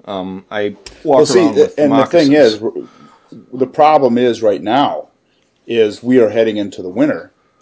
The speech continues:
Speaker 2: and the moccasins do not have anything on the bottom of them, and you slip on your,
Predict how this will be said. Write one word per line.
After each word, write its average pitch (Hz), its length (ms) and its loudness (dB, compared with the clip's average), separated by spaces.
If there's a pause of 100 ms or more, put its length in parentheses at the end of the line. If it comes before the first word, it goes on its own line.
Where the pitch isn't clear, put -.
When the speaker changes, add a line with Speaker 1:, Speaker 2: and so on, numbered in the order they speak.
(200)
Speaker 2:
and 98 380 -4
the 101 80 -6
moccasins 107 960 -8 (920)
do 120 180 -4
not 107 280 -2
have 101 400 -2
anything 101 360 -8
on 92 100 -10
the 92 80 -12
bottom 92 420 -8
of 90 140 -14
them, 90 260 -14
and 92 140 -18
you 92 180 -16
slip - 400 -10
on 92 140 -14
your, 80 260 -18